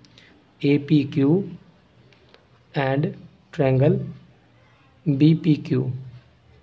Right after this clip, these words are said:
त्रिभुज एपीक्यू और बीपीक्यू में एपी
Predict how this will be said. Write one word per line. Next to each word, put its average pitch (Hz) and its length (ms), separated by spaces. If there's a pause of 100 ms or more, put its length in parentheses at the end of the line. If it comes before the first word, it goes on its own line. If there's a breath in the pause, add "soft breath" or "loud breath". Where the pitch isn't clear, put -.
(1500 loud breath)
त्रिभुज 143 360 (260)
एपीक्यू 160 760 (560)
और 185 400 (100)
बीपीक्यू 139 520
में 127 220 (880 soft breath)
एपी 151 500